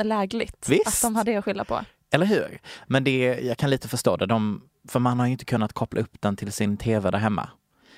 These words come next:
Speaker 2: Så när alla suttit i karantän.
Speaker 1: Just det, fol-, folk, eh, pendlar inte.
Speaker 2: Nej.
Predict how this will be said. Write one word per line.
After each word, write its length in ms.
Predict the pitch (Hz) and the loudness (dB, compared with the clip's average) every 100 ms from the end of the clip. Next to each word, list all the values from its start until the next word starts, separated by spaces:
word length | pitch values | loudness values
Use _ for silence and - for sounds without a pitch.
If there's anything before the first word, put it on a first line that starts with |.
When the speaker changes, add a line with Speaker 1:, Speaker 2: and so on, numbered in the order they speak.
| _ | _
Speaker 2:
Så 140 | - | 0
när 80 | 113 | 2
alla 320 | 98 113 98 | 4 4 2
suttit 200 | 98 117 120 | 0 0 -2
i 40 | |
karantän. 540 | 117 107 110 - - 104 | 0 -2 0 -2 -2 -2
Speaker 1:
Just 220 | 220 - | -4 -2
det, 80 | 226 | -4
fol-, 280 | - 226 - | 0 -2 -2
folk, 460 | - 254 220 - | -2 0 -2 -4
eh, 260 | 240 220 214 - | 0 0 -2 -2
pendlar 440 | 254 220 226 240 | -2 0 0 0
inte. 360 | 202 175 - 175 | -2 -6 0 2
Speaker 2:
Nej. 280 | 220 123 | 4 0